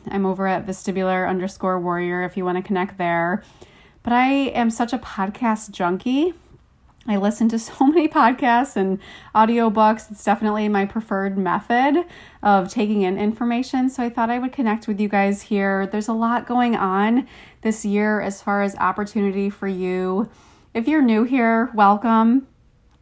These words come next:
If you're a vestibular warrior, if you're going through a vestibular condition or mystery symptoms, if you're trying to figure out your chronic disease, if you're looking for support,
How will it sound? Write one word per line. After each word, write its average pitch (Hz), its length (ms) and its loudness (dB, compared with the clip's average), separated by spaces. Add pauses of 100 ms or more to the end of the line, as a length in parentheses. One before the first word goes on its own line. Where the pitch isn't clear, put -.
(120)
If - 100 -16
you're 190 140 -2
a 175 40 -8
vestibular 190 480 -4
warrior, 202 540 2
if 190 160 -8
you're 180 60 -12
going 185 320 -2
through 190 260 -2
a 175 40 -4
vestibular 185 540 -4
condition 185 800 -2 (460)
or 185 100 -4
mystery 196 520 -2
symptoms, 185 760 -2
if 175 120 -8
you're 175 120 -10
trying 185 260 -6
to 185 80 -4
figure 185 320 -6
out 180 240 0
your 175 140 -8
chronic 185 500 -4
disease, 180 720 -4
if 185 160 -10
you're 180 100 -6
looking 185 300 -4
for 202 120 -4
support, 190 680 -2